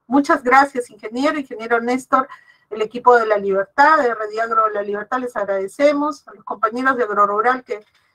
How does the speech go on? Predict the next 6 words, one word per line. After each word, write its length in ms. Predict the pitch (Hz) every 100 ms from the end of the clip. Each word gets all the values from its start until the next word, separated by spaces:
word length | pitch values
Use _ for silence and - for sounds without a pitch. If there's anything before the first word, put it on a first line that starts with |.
| _
siempre 600 | - 262 240 262 240 208
están 520 | 208 - 240 233 233 _
muy 600 | 233 247 294 302 285 233 240 _ - -
atentos 480 | 214 220 240 240 247
a 80 | 208
brindar 460 | 202 202 220 226